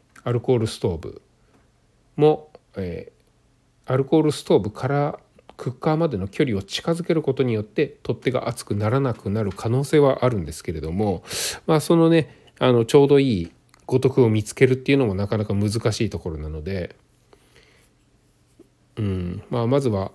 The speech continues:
アルミケースのアルコールストーブでいこうかなと思っております。はい。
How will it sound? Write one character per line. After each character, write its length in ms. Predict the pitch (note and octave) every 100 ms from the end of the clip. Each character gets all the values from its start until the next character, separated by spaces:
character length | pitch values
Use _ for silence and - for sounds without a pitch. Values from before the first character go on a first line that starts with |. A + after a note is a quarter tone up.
| _
ア 80 | A2+
ル 100 | A2
ミ 180 | G#2+ G#2
ケ 200 | - G#2+
ー 40 |
ス 160 | F#2+ C3
の 260 | C#3+ B2 -
ア 60 |
ル 100 | A2
コ 100 | G#2
ー 40 | G2+
ル 60 |
ス 80 | G#2
ト 100 | C#3
ー 20 |
ブ 80 | A2+
で 80 | A2+
い 100 | G#2+
こ 120 | -
う 40 | G2
か 120 | B2
な 100 | D3+
と 120 | G#2
思 260 | - G2+ F#2+
っ 40 |
て 440 | - - - - _ -
お 80 | A2
り 80 | B2
ま 100 | D3+
す。 320 | - - - - - - - _ _ _ _ - - - _ _ _ _ _ _ _ _ _ _ _
は 160 | -
い。 100 | A#2+